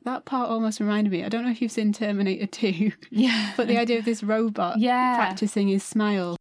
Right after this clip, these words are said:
Speaker 2: Yeah.
Speaker 1: Yeah.
Speaker 2: And kind of looking at themselves in the mirror the whole time, checking that the way they're looking, the,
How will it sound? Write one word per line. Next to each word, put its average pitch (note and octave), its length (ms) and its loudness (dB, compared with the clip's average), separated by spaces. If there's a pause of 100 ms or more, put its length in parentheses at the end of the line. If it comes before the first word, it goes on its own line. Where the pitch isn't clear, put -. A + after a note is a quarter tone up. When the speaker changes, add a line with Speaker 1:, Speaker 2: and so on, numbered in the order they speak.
(140)
Speaker 2:
Yeah. G#3+ 380 0
Speaker 1:
Yeah. F#3 100 -4 (500)
Speaker 2:
And F#3+ 120 -2
kind G3+ 160 0
of F3 160 -6 (200)
looking G#3 380 6
at - 60 -2
themselves F3 400 -2
in F3 60 -2
the F3+ 60 0
mirror F#3 220 2
the E3+ 60 0
whole F3 200 -4
time, E3+ 440 -6 (280)
checking F3 560 -6 (200)
that - 240 -4
the F3+ 80 -2
way E3+ 320 -2
they're E3+ 180 -2
looking, E3+ 600 -6
the, F3 200 -6